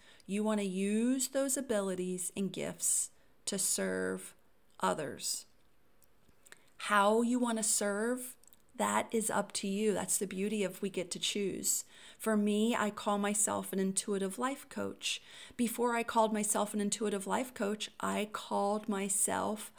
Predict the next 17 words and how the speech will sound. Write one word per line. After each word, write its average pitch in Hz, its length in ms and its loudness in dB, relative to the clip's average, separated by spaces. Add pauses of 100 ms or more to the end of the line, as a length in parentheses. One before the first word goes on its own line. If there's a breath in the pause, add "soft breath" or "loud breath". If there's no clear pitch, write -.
(240 loud breath)
a 220 60 6
psychic 202 540 0
medium 233 480 2
and 170 160 -2
worked 185 240 -4
as 190 100 -2
a 196 60 0
med-, 233 380 0 (120)
as 196 320 0
a 202 60 2
medium. - 560 0 (560 loud breath)
And 220 120 4
that 208 120 6
was 220 120 4
awesome 220 380 4
too. 214 400 0 (1500 loud breath)
Y-, 208 160 -10